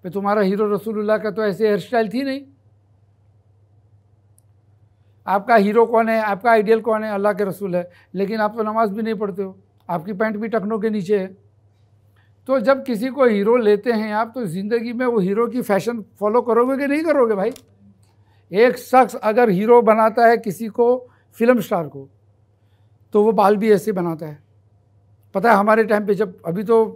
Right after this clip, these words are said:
बहरहाल बहुत सारी स्टाइल्स आ गई, हम लोग जब कॉलेज में थे तो अलग-अलग किस्म की हेयर स्टाइल्स थी। वो फलाने की हेयर स्टाइल तो वैसे, यानी सब हीरो लोगों की अलग-अलग हेयर स्टाइल रहती थी,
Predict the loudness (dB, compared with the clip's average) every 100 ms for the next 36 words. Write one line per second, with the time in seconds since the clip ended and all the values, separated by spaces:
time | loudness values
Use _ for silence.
0 | -4 -2 2 2 0 -2 -2 -2 -4 -6
1 | -2 -2 -2 -2 -2 -6 -12 _ _ _
2 | _ -6 0 0 0 2 4 4 2 0
3 | 0 0 -4 -20 _ _ _ _ _ _
4 | _ _ _ _ _ 0 4 4 4 2
5 | -4 -6 -2 2 2 0 -2 -2 -6 -18
6 | -20 _ _ _ _ _ _ _ -2 -2
7 | 2 4 4 2 2 2 2 0 -2 0
8 | 0 -2 -2 0 0 0 0 -2 -2 -2
9 | 6 6 8 4 2 2 2 2 0 -2
10 | -4 -4 -6 -6 -12 -14 -14